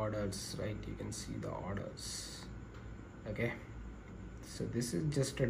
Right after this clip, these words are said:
demo, ऐसे बहुत सारे account मिल जाएंगे, ये सब live है, right? कोई screenshot नहीं है, you can see। So, अब आपने proof तो देख लिया है कि भैया, हाँ, मैंने पैसा कमाना start कर दिया,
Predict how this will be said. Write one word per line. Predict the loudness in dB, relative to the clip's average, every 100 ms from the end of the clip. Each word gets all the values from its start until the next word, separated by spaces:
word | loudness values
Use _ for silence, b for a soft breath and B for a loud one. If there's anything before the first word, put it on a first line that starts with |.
| 6
demo, | 6 8 8 8
ऐसे | 4 4
बहुत | 6 6 6
सारे | 6 6
account | 6 4 4
मिल | 4 6
जाएंगे, | 4 4 4
ये | 4
सब | 4 4 6
live | 6 4 4
है, | 4
right? | 4 2 0
कोई | 0 0
screenshot | -2 2 6 6 6 6 6
नहीं | 6 6 4
है, |
you | 4
can | 2 2
see। | 2 0 0 B B B B B B -10 -10 -10 -8 -8 -8 -10 -8 -8 -8 -8 -8 -8 -8 -8 -8 -10 4
So, | 12 12
अब | 12
आपने | 12 12
proof | 12 12 12 12 12
तो | 12
देख | 12 12
लिया | 12 12
है | 12 10
कि | 12
भैया, | 12 12 12 12
हाँ, | 12 12 12 12
मैंने | 12 12
पैसा | 12 12 12
कमाना | 12 12 12 12
start | 12 12 12 12 12
कर | 12 12
दिया, | 12